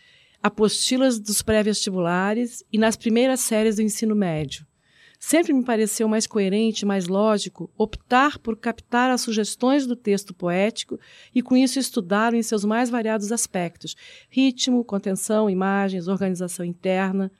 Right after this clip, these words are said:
de acordo com o conteúdo, organização sintática, ludismos, assonâncias, enfim, alguns elementos. Minha experiência com os recém-iniciados", que eu falo recém-iniciados na leitura das, da, da, da poesia, né?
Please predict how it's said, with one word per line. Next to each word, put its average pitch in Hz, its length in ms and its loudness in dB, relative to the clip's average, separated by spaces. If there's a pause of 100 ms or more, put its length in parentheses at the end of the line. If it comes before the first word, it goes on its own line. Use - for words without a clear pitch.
(360)
de 185 140 0
acordo 190 340 0
com 185 140 -4
o - 20 -4
conteúdo, 202 720 0
organização 202 640 0
sintática, 202 840 -4 (440)
ludismos, 202 640 0
assonâncias, 196 720 -4 (100)
enfim, 220 380 -4
alguns 220 240 0
elementos. 185 440 -4 (880)
Minha 311 220 6
experiência 220 720 4
com 202 100 -2
os 196 80 0
recém-iniciados", 190 1400 -2 (280)
que - 80 -12
eu 170 40 -4
falo 175 220 -2
recém-iniciados 208 720 -2
na 220 120 -6
leitura 220 400 -4
das, 185 300 -4
da, 175 140 -8 (160)
da, 156 320 -8
da 156 120 -8
poesia, 151 460 -10
né? 180 160 -6